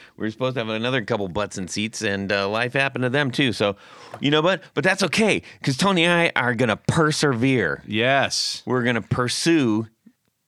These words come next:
Speaker 1: I don't have any more P words to load after that. Uh, yeah, we're gonna keep going with the show. That's it. <laughs>
Speaker 2: Polygons.
Speaker 1: But no, that's not at
Speaker 2: We're
Speaker 1: all.
Speaker 2: not, I wanna
Speaker 1: Pomegranates.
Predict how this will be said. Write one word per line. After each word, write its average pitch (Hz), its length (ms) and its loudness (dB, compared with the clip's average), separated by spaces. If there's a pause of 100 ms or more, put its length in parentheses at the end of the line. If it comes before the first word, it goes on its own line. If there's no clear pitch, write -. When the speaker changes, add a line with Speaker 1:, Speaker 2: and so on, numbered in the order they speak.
Speaker 1:
I 110 100 2
don't 120 140 2
have 117 100 2
any 107 100 2
more 95 180 0
P 87 160 -2
words 76 320 -6
to 82 100 -8
load 76 240 -8
after 76 280 -14
that. 71 220 -16 (1200)
Uh, 123 60 -4
yeah, 101 260 0
we're 107 160 0
gonna 107 160 2
keep 101 160 -2
going 80 260 -2
with 73 120 -6
the - 120 -12
show. - 140 -2 (180)
That's - 280 -2
it. - 80 -8 (180)
<laughs> - 160 -6
Speaker 2:
Polygons. 92 800 0
Speaker 1:
But 120 120 -6
no, 101 400 -6
that's 101 280 -10
not 101 260 -10 (160)
at 113 100 -8
Speaker 2:
We're 110 80 -4
Speaker 1:
all. 101 120 -2
Speaker 2:
not, 92 100 -6 (160)
I - 60 -8
wanna 123 80 -8
Speaker 1:
Pomegranates. 110 640 -2